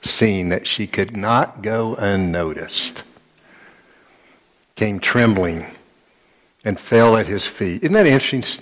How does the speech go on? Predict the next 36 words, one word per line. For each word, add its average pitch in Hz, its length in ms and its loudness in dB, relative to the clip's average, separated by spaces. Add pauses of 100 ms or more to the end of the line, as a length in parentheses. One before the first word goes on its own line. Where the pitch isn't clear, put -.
(100)
statement? 135 500 0 (120)
I 117 60 2
mean, 104 360 -2 (1400)
she - 380 -2
somehow 127 500 0
knew 104 380 0
she 95 220 -2
wasn't 95 460 -2
going 90 260 -2
to 85 60 -6
hide, 80 540 -12 (680)
gonna 85 180 -4
be 82 140 0
able 78 160 2
to 82 200 2
in 82 120 2
that 82 160 -2
crowd. 78 480 -2 (680)
In 147 120 8
the 147 100 6
presence 175 500 2
of 120 140 -2
everyone, 127 840 4
she - 240 -4
told 139 640 4
why 90 640 2 (380)
she - 220 4
had 92 120 2
touched - 340 0
him 98 220 -2 (600)
and - 100 0
how 113 140 8
she 113 180 2
had 107 80 -2
been 98 200 0
healed. 87 500 -4